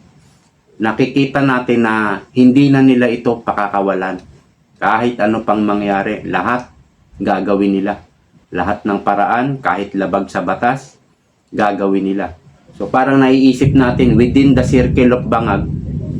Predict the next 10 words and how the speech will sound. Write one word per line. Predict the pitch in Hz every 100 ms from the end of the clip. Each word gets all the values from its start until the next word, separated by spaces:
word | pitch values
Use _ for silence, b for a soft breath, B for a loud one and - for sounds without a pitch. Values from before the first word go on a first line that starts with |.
| -
<laughs> | - 110 - 113
o | 104 104 98
within | 113 135 135
the | 123
circle | 135 131 127 123
of | 123 -
family, | 117 117 107 92 - B B B -
doon | 120 147 135
lang | 147 131
magpapasa-pasa | 117 113 113 117 113 120 - 101 98 110 -